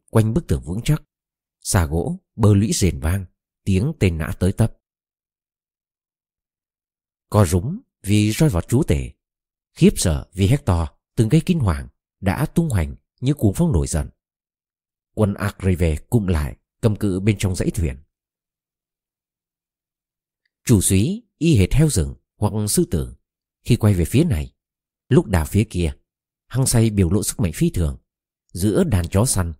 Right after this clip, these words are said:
cùng thợ săn. Túm tụm thành hàng như bức tường, đương đầu với chủ súy, họ lao thương liên tục. Dẫu vậy,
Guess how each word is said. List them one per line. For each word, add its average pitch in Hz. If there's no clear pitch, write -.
cùng 104
thợ -
săn. 80
Túm 143
tụm 95
thành 92
hàng 80
như 123
bức 170
tường, 73
đương 135
đầu 95
với 131
chủ 78
súy, 120
họ 95
lao 117
thương 139
liên 135
tục. 78
Dẫu 131
vậy, 71